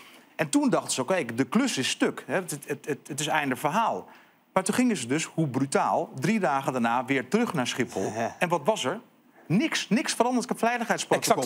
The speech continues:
Speaker 2: hetzelfde gewoon.
Speaker 1: Exact hetzelfde. Terwijl ze wel intern had-, melding hadden gemaakt van: "Jongens, hier is iets gebeurd."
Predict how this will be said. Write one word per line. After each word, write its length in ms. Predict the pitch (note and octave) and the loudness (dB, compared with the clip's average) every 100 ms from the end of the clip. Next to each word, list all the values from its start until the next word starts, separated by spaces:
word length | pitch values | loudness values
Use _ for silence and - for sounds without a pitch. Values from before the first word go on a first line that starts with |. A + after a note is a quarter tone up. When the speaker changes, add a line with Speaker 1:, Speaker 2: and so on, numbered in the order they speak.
| A2+ | 2
Speaker 2:
hetzelfde 240 | G#3+ F#3+ | 2 2
gewoon. 180 | D3+ C#3 | 2 2
Speaker 1:
Exact 260 | - A3+ A#3 | 2 0 0
hetzelfde. 420 | F#3 D#3 A#2 - - - - | -2 0 -2 -6 -20 -20 -12
Terwijl 260 | - G3 G#3+ | -2 2 2
ze 80 | F3+ | 2
wel 180 | A#3 A#3 | 0 0
intern 420 | E3+ - A#3 G#3 | -2 0 0 2
had-, 180 | F3 E3+ | 0 2
melding 320 | E3+ F#3 D#3+ | 2 2 2
hadden 180 | C#3 C#3 | 0 0
gemaakt 340 | C3 B2+ D3+ | 0 0 0
van: 120 | D3 | 0
"Jongens, 300 | C#3+ C3+ D#3+ | 0 0 -2
hier 140 | D3 D3 | -2 -2
is 140 | C#3 | -2
iets 120 | B2+ | -4
gebeurd." 420 | - D3 D#3+ G2+ | -4 0 0 -2